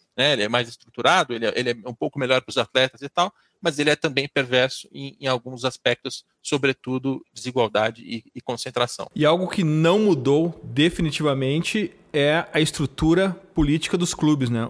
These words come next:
Speaker 2: Os clubes são instituições políticas, puramente políticas, né, Capello? Ahn, eu tive uma experiência em política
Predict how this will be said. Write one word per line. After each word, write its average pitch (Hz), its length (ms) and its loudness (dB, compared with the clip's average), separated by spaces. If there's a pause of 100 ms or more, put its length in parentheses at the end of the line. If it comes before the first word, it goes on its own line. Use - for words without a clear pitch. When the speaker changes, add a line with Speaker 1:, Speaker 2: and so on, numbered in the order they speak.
Speaker 2:
Os 127 140 -4
clubes 170 460 -2
são 269 520 0 (100)
instituições 190 800 0 (400)
políticas, 180 640 0 (240)
puramente 220 580 2
políticas, 165 520 0
né, 135 280 -2
Capello? 139 360 0 (340)
Ahn, 131 500 -2 (300)
eu 143 120 2
tive 180 180 2
uma 165 160 2
experiência 147 720 0
em 143 140 -2
política 139 680 -2